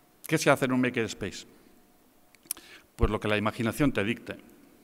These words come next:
Aquí vemos, pues, cosas inverosímiles. Dices, "Igual no sirven para mucho", pero sí sirven.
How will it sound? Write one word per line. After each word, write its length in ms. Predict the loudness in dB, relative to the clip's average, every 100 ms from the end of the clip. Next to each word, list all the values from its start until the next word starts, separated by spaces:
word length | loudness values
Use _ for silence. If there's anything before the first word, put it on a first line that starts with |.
| _ _ _ _ _ -20 -20
Aquí 680 | -8 -6 -4 -4 -2 -4 -10 -20 -12
vemos, 460 | -4 -2 -2 -4 -10
pues, 400 | -14 -14 -14 -18 -20 -20 _ _ _ _ _
cosas 300 | -8 -8 -10
inverosímiles. 840 | -10 -8 -8 -6 -4 -4 -6 -12 -12
Dices, 320 | -10 -10 -12 -18 -20 -12
"Igual 280 | -6 -2 -2
no 80 | -4
sirven 360 | -6 -6 -4
para 220 | -4 -2
mucho", 280 | -2 -4 -6 -14 -20 -20 -20 -20 -20 -20 _ -20 -20 -20 -20 -2
pero 200 | 2 2
sí 140 | 0
sirven. 420 | -2 -2 -2 -8